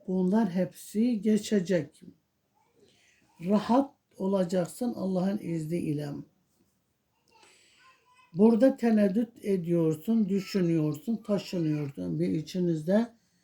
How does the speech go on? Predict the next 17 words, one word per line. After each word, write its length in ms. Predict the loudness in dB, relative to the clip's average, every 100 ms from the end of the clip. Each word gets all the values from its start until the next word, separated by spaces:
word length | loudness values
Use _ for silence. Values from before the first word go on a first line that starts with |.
| _ _ _ _ _ -14
ve, 560 | -2 2 4 4 0 -8 _ -12
e, 60 | -4 0 0 -2
aramak 600 | -2 0 2 2 0 2
bir 180 | 0 0
kişi 300 | -8 -6 -6
istiyorsan 840 | -6 -8 -4 -2 -2 -2 -2 -2 -4
arayabilirsin, 1040 | -4 0 2 0 0 -2 -2 -2 -6 -2
bekliyorsun. 840 | -2 -2 _ -2 -2 -2 -2 -4 -4 _ _ _ _ _
Bir 140 | 2 6
mücadele 840 | 4 4 2 2 2 2 4 2
geçeceksin 960 | 2 -2 -2 -6 -4 -6 -6 -4 -2 0
ve 280 | 0 0 -4 _ _ _ _ _ _
konuşmalar 840 | 2 4 4 2 -4 0 2 0 -2
açıksın 880 | -4 -6 -6 -16 -16 -10 -6 -4 -2
ve 180 | -2 -2
tereddütsüz 1120 | -2 -2 0 -2 -4 -10 -14 -6 -4 -4 -8 _ _ _ _ -2
yaklaş 840 | 4 4 2 -4 -4 -6 -12 -12